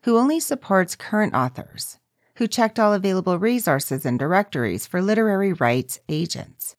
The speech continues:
and contacts and found nothing. We tried to track down errors of Eckhardt's, but to no avail. We reached out to the Indiana Library, who houses the largest amount of articles of Margaret Eckhart.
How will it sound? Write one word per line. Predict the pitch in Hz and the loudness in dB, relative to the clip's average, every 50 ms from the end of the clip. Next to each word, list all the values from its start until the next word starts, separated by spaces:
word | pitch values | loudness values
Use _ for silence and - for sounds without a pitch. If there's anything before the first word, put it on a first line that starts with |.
| _ - | _ -2
and | 180 185 202 | -2 0 0
contacts | - - 233 233 226 208 - 160 139 127 127 - - - - - _ _ _ _ _ _ _ | -2 -2 -2 0 0 -2 -2 -4 -6 -6 -6 -8 -10 -12 -12 -12 _ _ _ _ _ _ _
and | - 208 208 190 | 2 4 4 4
found | - 170 143 147 | 4 2 2 4
nothing. | 160 156 160 - - - - - - - - _ _ _ _ - | 2 2 0 -2 -4 -10 -10 -10 -12 -16 -16 _ _ _ _ 0
We | 226 247 | 0 0
tried | - - 320 359 359 | 2 4 4 4 4
to | - | 0
track | 370 - 302 294 269 - - | -2 0 2 2 2 2 2
down | 247 220 214 208 208 - - | 4 4 6 4 4 2 2
errors | 214 226 233 233 220 208 196 - | 0 2 4 4 4 2 2 2
of | 160 - - | -2 -2 -2
Eckhardt's, | - 151 - - - - 90 - - - - - - _ _ | -6 -6 -6 -6 -6 -6 -6 -6 -6 -8 -10 -10 -10 _ _
but | - 247 208 | -4 -4 -2
to | - 247 240 | 0 2 2
no | 220 196 185 185 | 2 4 4 2
avail. | 190 190 202 226 226 214 175 131 - 160 151 - _ _ _ _ - | 2 0 0 0 2 2 0 0 -2 -4 -8 -12 _ _ _ _ 0
We | - 233 247 | 2 4 4
reached | 254 285 285 - - 233 | 4 2 0 0 2 4
out | 220 214 - - | 4 4 4 0
to | - 214 | -2 -2
the | 202 190 - - | -2 -2 0 0
Indiana | 190 202 208 233 233 214 175 165 175 175 170 | 0 2 2 2 2 2 2 2 2 2 2
Library, | 170 156 143 143 147 - 131 107 82 69 71 92 151 - - | 2 2 2 2 2 0 0 0 0 -2 -4 -6 -10 -6 -2
who | - 220 | 0 0
houses | 196 - - - 196 202 214 185 190 160 143 143 - - - | 0 0 0 0 0 2 2 2 2 2 2 0 -2 -8 -8
the | - - 196 | -2 -2 0
largest | 196 190 190 190 196 208 220 208 226 220 - 240 | 0 2 2 2 2 2 2 0 -2 -4 -2 0
amount | 208 185 160 147 147 151 | 2 2 2 2 0 0
of | 143 - | 2 2
articles | 156 156 160 170 160 - - 117 120 131 160 - | 4 4 4 2 0 -2 -2 -2 0 -2 -2 -2
of | 170 156 | -4 -2
Margaret | 170 156 135 131 135 - 127 - | 0 2 2 2 2 0 -2 -2
Eckhart. | - 127 139 - - - - 62 - - - - | -2 -4 -4 -4 -6 -10 -10 -10 -10 -12 -18 -20